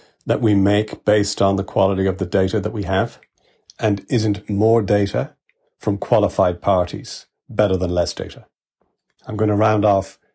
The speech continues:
with a parable that goes back thousands of years, and it's based on the story of a Raj in ancient India who sends out six blind men to find an elephant.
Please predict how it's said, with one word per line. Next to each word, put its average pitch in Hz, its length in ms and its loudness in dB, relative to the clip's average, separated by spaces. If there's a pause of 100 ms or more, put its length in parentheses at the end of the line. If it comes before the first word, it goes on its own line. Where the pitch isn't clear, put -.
(140)
with 110 240 -4
a 101 40 -4
parable 107 520 0 (540)
that 107 160 0
goes 139 240 2
back 110 240 0
thousands 107 500 2
of 92 100 -4
years, 98 480 -4 (640)
and 101 540 0
it's - 180 -8
based 110 380 0
on 98 140 2
the 98 80 -2
story 98 480 0
of 90 300 0 (120)
a 98 240 -2
Raj 98 640 0 (640)
in 92 340 0
ancient 101 400 0
India 98 500 -2 (300)
who 98 100 -6
sends 95 420 0
out 87 280 0 (420)
six - 400 0
blind 98 420 0
men 95 360 -2 (240)
to - 80 -16
find 101 320 0
an 92 100 -2
elephant. 95 440 -6